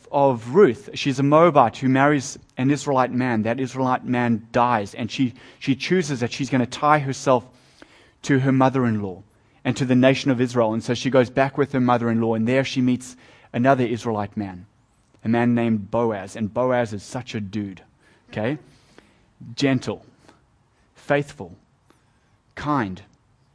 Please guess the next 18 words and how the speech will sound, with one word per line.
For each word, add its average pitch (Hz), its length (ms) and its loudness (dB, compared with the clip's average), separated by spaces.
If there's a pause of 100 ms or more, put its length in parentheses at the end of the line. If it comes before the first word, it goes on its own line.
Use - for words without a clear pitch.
(1200)
He 139 160 0
welcomes 143 520 4
and 131 160 -2
he 131 100 0
loves 131 380 4
and 127 120 -4
he 117 120 0
treats - 420 -6
an 123 240 0
outsider 127 720 0 (400)
like 123 240 2
Ruth 143 320 2
with 127 100 -4
so - 200 -4
much 160 200 -4
compassion 135 720 -4
and 123 160 -6
integrity. 113 760 -8